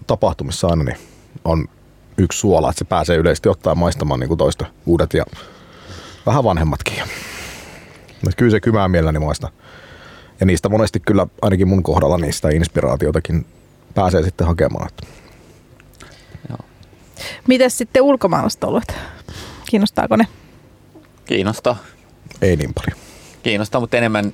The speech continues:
Speaker 2: tällä hetkellä kotimaisia, mutta kyllä ulkomaalaisiakin tulee maisteltua.
Speaker 1: Jonkun verran joo, mutta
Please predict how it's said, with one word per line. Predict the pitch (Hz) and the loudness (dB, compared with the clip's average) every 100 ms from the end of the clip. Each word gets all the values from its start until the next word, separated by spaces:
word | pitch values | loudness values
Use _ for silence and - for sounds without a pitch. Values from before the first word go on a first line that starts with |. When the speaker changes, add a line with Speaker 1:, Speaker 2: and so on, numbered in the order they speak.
| - | -2
Speaker 2:
tällä | 101 | -2
hetkellä | 95 - 90 | -2 -2 -2
kotimaisia, | 98 95 92 92 90 87 | -2 -2 -2 -2 -2 -6
mutta | - | 0
kyllä | 98 | 2
ulkomaalaisiakin | 95 92 90 87 76 87 87 92 - - - | 2 0 -2 -2 -2 -4 -4 -8 -12 -20 -6
tulee | 87 80 | -4 -4
maisteltua. | 78 - - - - - - - - - - - - - - - - - - | -6 -8 -8 -8 -10 -18 -20 -20 -20 -20 -20 -20 -20 -20 -20 -20 -20 -4 2
Speaker 1:
Jonkun | 120 143 131 | 4 4 2
verran | 98 90 82 | 4 4 4
joo, | 80 80 | 4 4
mutta | 78 - | 2 0